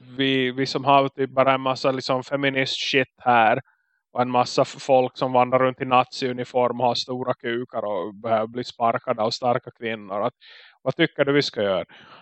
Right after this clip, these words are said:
Eh, ja, no, alltså, jag så snabbkollade några Star Wars-filmer och tänkte att vi kan ju inte sätta in Darth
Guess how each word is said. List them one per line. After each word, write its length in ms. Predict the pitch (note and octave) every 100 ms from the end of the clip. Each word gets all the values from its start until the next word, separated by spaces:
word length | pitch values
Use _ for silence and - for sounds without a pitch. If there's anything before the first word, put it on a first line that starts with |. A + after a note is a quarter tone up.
| - -
Eh, 340 | A2+ B2 B2 A#2
ja, 320 | C3+ C3+ D3 B2+
no, 80 | C3+
alltså, 380 | C3+ - C3+
jag 340 | B2+ C3 D3 C#3 C#3+ C#3
så 280 | - D3 C3 _ _ _ D#3+
snabbkollade 840 | - C#3+ C3+ C#3 - C#3 C3+ B2+ B2+
några 120 | B2
Star 340 | - C3 C3
Wars-filmer 600 | B2 B2 A#2+ A#2+ A#2 A#2+
och 100 | A#2+
tänkte 360 | B2+ B2 A#2 A#2
att 60 |
vi 80 | A2
kan 120 | -
ju 60 | C#3
inte 120 | C#3
sätta 260 | D3 C3+ C#3+
in 100 | C3+
Darth 260 | C3 A#2+